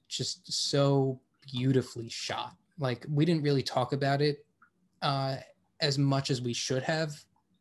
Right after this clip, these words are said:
maybe talked about it, but Empire Strikes Back is arguably the most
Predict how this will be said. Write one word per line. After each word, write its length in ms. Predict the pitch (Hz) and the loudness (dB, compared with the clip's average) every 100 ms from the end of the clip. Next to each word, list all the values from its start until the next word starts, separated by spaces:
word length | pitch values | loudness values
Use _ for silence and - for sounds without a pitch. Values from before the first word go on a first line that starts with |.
| - | -8
maybe 280 | 165 151 160 | -4 -2 -2
talked 300 | 165 151 170 | -2 -2 -2
about 280 | 160 165 170 | -2 0 0
it, 220 | 180 - - | -2 -4 -4
but 320 | 131 117 - - | -2 -4 -8 -4
Empire 300 | 165 - 143 | -2 -2 -4
Strikes 280 | 131 123 117 | -2 -4 -4
Back 260 | - 117 - | -4 -6 -6
is 80 | 127 - | -10 -4
arguably 340 | 131 123 127 | -4 -4 -6
the 60 | 123 | -6
most 260 | 120 - | -6 -10